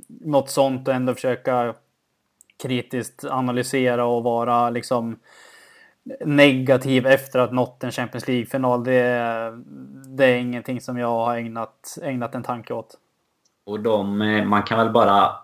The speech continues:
Speaker 2: bära med sig det, tror jag, att de som väl gör det måste också någonstans då tänka på att är det ett, ett dubbelmöte och ett slutspel, så,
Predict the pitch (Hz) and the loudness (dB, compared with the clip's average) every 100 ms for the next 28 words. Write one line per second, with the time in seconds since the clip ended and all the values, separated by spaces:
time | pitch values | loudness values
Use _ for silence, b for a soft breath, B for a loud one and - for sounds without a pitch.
0 | _ 110 95 123 117 117 117 110 - 131 | _ -10 0 2 4 4 4 2 2 2
1 | 123 - 107 104 104 107 98 - 110 101 | 2 2 4 4 4 2 0 -4 -2 0
2 | 98 107 127 131 120 92 104 113 - - | 4 4 6 6 4 2 -2 -6 -8 -2
3 | 117 117 - 110 101 92 101 90 95 - | 0 2 0 0 0 -2 -2 -2 -2 -2
4 | 92 90 87 92 - 98 95 101 117 120 | -2 -2 0 0 2 2 4 6 6 4
5 | - 123 120 135 104 101 104 101 107 95 | 2 -2 2 2 2 2 2 2 2 0
6 | 104 - - 107 - - 101 107 110 110 | -2 -4 0 0 -2 2 4 4 4 4
7 | 101 101 | 6 4